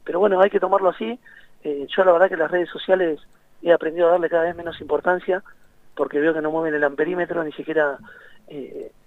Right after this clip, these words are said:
es, es, es parte un poco una histeria colectiva que hay y, y no voy a normalizar eso, porque si no la verdad que no se puede trabajar tranquilo ni se puede gestionar de una manera como a uno le gusta, porque la mayoría de,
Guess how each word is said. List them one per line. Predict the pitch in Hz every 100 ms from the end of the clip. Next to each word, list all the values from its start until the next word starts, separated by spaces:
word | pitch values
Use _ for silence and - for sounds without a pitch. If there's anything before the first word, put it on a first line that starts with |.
| _ -
es, | - - -
es, | 156 - _
es | - -
parte | - 165 165
un | 151
poco | 147 160 160
una | 151
histeria | 143 180 175
colectiva | 151 143 143 185 160
que | 175
hay | 175 190 - - - _ -
y, | - - - - - - - _ -
y | 147
no | 170
voy | 170
a |
normalizar | 160 151 147 147 165 170
eso, | 170 165 -
porque | - 135
si | -
no | 151
la | 151
verdad | 147 151
que |
no | 143
se | -
puede | 147 156 151 135 - - - - -
trabajar | 139 131 139 -
tranquilo | 151 147 170 170 165
ni | 147
se | -
puede | 156 143
gestionar | - 143 151 156 151
de |
una | 147
manera | 139 147 156 143 - _ _ - -
como | 143 139
a |
uno | 156 156
le | 156
gusta, | 170 - 170 - _ _ _ _
porque | 139 135
la | 139
mayoría | 139 - 147 160 147
de, | 131 131